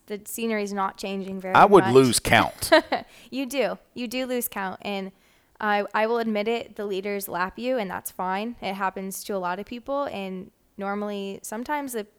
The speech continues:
Speaker 1: lap counters lose count of where you are. So something that I think about is I count my laps, and I just kind of focus on that, and it's one after the other. If the leader passes you, you know you're one, you know, plus one on the board that they have for them.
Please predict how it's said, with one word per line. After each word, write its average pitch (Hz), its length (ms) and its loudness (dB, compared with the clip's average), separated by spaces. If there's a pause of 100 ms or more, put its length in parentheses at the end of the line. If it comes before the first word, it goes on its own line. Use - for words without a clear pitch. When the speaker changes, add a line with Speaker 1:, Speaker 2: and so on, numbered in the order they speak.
(280)
Speaker 1:
lap 208 240 -6
counters 240 400 -8
lose 262 200 -8
count 269 260 -4
of 220 60 -6
where 214 120 -6
you 240 220 -6
are. 294 260 -2 (480)
So 214 460 -2
something 226 440 -6
that 202 100 -2
I 202 120 -2
think 220 200 -6
about 185 220 -2
is 185 80 -6
I 190 60 -8
count - 260 -6
my 190 100 -4
laps, 190 460 -4
and 180 120 -8
I 180 160 -10 (160)
just - 240 -8
kind 190 200 -6
of 190 60 -14
focus 196 360 -8
on 190 200 -6
that, 190 260 -4
and 196 80 -8
it's - 180 -14
one 185 180 -4
after 196 280 -6
the 185 160 -10
other. 208 360 -6 (300)
If 196 140 -8
the 185 80 -8
leader 190 220 -6
passes 202 440 -8
you, 226 120 -6
you 196 160 -8
know 190 140 -6
you're 185 280 -8 (240)
one, 196 340 -6 (240)
you 214 100 -8
know, 190 180 -8
plus 208 340 -6
one 208 200 -2
on 202 160 -4
the 190 100 -6
board 190 320 -6
that 185 120 -12
they 196 120 -10
have 185 300 -6
for 185 160 -8
them. 185 360 -6